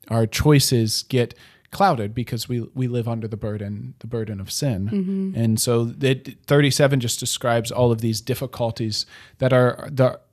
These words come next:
Speaker 1: our reason, our natural reason has in coming to know God.
Speaker 2: Mm-hmm. So this quote, this,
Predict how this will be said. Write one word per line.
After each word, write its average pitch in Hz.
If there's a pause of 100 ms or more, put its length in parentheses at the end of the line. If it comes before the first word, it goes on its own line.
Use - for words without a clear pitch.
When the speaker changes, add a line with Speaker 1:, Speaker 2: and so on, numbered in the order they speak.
(120)
Speaker 1:
our 117 (160)
reason, 135
our 127
natural 123
reason 117
has 107 (640)
in 113
coming 113
to 110
know 104
God. - (100)
Speaker 2:
Mm-hmm. 196 (1300)
So 208
this 330
quote, 202
this, 190